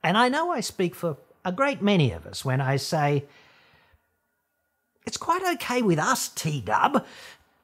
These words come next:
if you choose to go out and buy a knockoff parachute." Dude. <laughs> Approved. Watch that first step. It's a doozy.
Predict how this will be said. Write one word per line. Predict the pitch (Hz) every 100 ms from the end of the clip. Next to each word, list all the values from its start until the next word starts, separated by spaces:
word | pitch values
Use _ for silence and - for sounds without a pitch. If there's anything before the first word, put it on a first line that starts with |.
| _ _
if | 202 165
you | 214
choose | 208 - 175 170 175
to | -
go | 156 117 117
out | 117 147
and | 147
buy | 110 135
a |
knockoff | 117 107 143 156 156 -
parachute." | 190 247 359 - 117 82 _ _ _ _ _ _ _ _ 92
Dude. | 95 104 95 92 95 - _ _ _ _ _
<laughs> | _ _ _ - -
Approved. | 175 - 196 262 208 139 104 - - - _ _
Watch | - 113 - -
that | 110 -
first | - 117 104 -
step. | - 135 -
It's | 143 143
a | 143
doozy. | 160 151 110 -